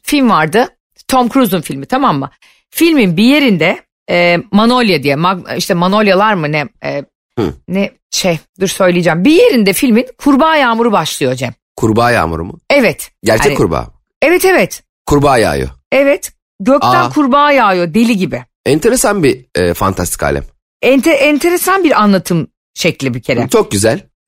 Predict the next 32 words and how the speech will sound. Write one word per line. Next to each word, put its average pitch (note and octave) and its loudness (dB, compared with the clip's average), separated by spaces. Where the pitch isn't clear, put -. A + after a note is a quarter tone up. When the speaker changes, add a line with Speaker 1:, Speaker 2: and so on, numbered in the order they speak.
Speaker 1:
E A#3 2
şimdi F4 -4
ben, E4+ 0
e, C#4+ 0
sonra D#4 0
da C#4 -4
diyorlar C#4 2
ki F#3+ -6
işte - -2
efendim G3 0
oradaki G#3+ 0
kurbağa G#3 0
yağmurunda, D3 -2
Manolya G#3+ 2
filmindeki D3+ -6
kurbağa E3+ 0
yağmurunda, E3 0
e, F3+ 4
babalar, A3 2
günahlar G#3 0
ve A#3 2
kurbağalar G3 0
üzerine G3+ 0
bir A#3+ 2
metafor. F3+ -2
Ya B3 2
kardeşim G3+ 0
ben C4+ 2
orada A#3+ 0
kurbağa B3 2
yağmuruna F3 0
baktığımda A#3 0